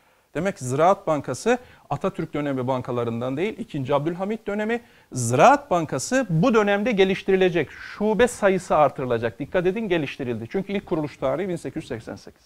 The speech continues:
Devam. Çok önemli. Aşar vergisi kaldırıldı.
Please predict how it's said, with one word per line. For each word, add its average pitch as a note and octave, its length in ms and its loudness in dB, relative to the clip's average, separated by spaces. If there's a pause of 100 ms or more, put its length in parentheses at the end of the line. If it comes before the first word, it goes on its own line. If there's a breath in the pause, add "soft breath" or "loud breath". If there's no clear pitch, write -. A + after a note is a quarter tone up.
(120)
Devam. G3+ 340 6 (760 loud breath)
Çok A#3+ 320 6
önemli. C3+ 400 0 (760 soft breath)
Aşar A3 380 6
vergisi F#3 380 2
kaldırıldı. C3+ 560 -4